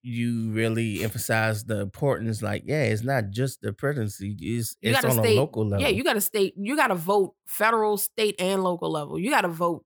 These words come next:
Speaker 2: from president to dog catcher.
Speaker 1: On a real.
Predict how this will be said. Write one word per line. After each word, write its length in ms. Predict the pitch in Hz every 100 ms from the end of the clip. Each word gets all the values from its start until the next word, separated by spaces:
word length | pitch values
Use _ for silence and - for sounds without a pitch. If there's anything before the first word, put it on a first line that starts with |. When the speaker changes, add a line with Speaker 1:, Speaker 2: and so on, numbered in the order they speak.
| _
Speaker 2:
from 420 | - 185 170 156 _ _ _
president 520 | - 240 233 226 220 -
to 80 |
dog 360 | 180 170 180 175
catcher. 440 | 180 - - 87 - - 135 -
Speaker 1:
On 140 | 104
a 100 | 95 - _ _ _ _ _ _ _ _
real. 480 | - 98 127 110 98